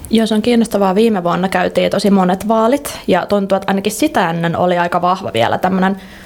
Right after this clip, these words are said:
oikeistotendenssi, mut nyt viime vuoden vaalit sitten vei sitä taas vähän enemmän vasemmistolaiseen suuntaan. Ää,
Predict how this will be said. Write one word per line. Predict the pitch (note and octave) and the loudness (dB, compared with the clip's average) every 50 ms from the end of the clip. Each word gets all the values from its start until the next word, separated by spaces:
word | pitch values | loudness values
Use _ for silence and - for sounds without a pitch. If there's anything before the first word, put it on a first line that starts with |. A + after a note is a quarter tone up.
| - - | -6 -2
oikeistotendenssi, | - G3+ G#3 G#3 G#3 A3+ A3+ A#3 - - B3+ A#3 - - - - B3 A#3+ A3+ A3+ B3 B3 B3+ B3 - - C4+ B3+ - | 0 0 2 2 0 0 0 0 0 -2 -2 -2 -2 -4 -2 -2 0 0 0 0 2 0 0 0 0 0 0 2 2
mut | - E3 F3 F#3 | 0 0 0 2
nyt | F3+ F3+ F3+ F#3 | 0 0 0 2
viime | F3+ F3+ F3+ F#3 F3 | 2 4 4 4 2
vuoden | - - - - F3+ F#3+ | 0 0 -2 -2 -2 0
vaalit | G#3 G#3+ G3 F3+ F3 E3+ F#3 F#3 | 0 2 2 0 0 -2 -6 -8
sitten | - F3+ E3 - - F#3+ F#3 | -8 -8 -8 -4 -4 -4 -2
vei | E3+ E3+ - - | 0 0 0 0
sitä | - - A#3 A#3+ | 0 0 -2 -2
taas | - - A3+ A#3 A#3+ A#3 - - - | 0 0 0 0 0 -2 -4 -4 -4
vähän | A3+ G#3 G#3+ G#3+ | -2 0 0 0
enemmän | G#3+ G#3 G3+ G3 G3 F3+ | 2 2 2 2 0 0
vasemmistolaiseen | F3+ F3+ G3+ - G3 G#3+ A3+ A3+ G3 - - - - G3 G3 - - F#3+ | 0 -2 -2 -2 -2 -2 -2 -2 -2 -2 -2 0 0 0 0 -2 -2 -2
suuntaan. | F#3 - G3 F#3 F3+ F#3 F3+ F3+ F3 F3 F3 F#3 - - - - - - - - - | 0 0 2 2 2 0 0 0 0 0 -2 -2 -6 -10 -16 -16 -16 -18 -16 -6 -4
Ää, | - F#3+ F#3+ F#3+ F#3 F#3 F#3 F3 F#3 | -2 0 2 2 2 2 2 0 0